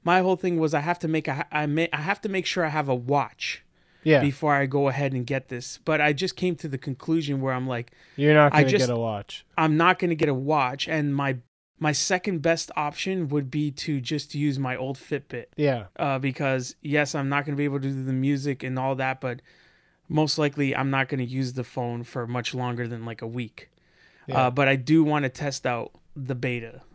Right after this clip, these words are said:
Speaker 1: So I do wanna, I wanna test out the phone hardware-wise, like,
Speaker 2: Have
Speaker 1: give
Speaker 2: you ever tried an,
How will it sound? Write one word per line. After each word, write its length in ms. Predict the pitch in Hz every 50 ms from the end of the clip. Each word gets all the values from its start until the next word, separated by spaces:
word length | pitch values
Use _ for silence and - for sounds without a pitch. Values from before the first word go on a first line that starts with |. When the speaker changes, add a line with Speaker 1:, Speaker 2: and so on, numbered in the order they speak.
| - -
Speaker 1:
So 140 | - - 170
I 100 | 156 156
do 140 | 151 190 214
wanna, 240 | 208 220 208 202 -
I 140 | 175 175 185
wanna 200 | 180 202 214 202
test 300 | - - 208 190 - 220
out 160 | 202 185 -
the 80 | -
phone 460 | 147 - - - 151 139 151 185 214 190
hardware-wise, 760 | 135 135 139 156 160 160 180 185 190 180 190 196 202 196 160
like, 160 | 151 139 135
Speaker 2:
Have 200 | 131 190 226 226
Speaker 1:
give 80 | 320 427
Speaker 2:
you 120 | 427 427
ever 100 | 403 370
tried 560 | - - - 170 160 160 170 175 175 175 170 156
an, 420 | - - 151 143 139 135 135 127